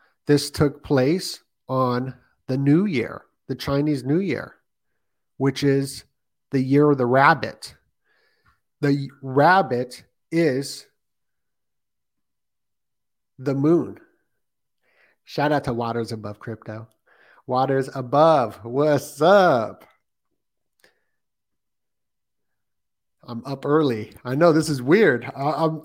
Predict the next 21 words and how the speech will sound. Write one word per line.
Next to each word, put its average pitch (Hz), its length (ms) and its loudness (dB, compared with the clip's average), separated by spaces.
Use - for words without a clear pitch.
I'm 156 160 0
never 208 260 4
up 190 160 0
early. 202 220 4
I'm 139 100 2
trying 185 220 2
to 185 80 0
take 185 240 -2
a 147 60 0
page 185 340 4
out 180 180 4
of 165 80 -4
your 180 160 2
book 139 400 -2
and, 131 260 -14
and 143 140 -10
do 160 140 0
the 156 80 -4
live 156 340 0
stream 147 360 -4
early. 156 340 -6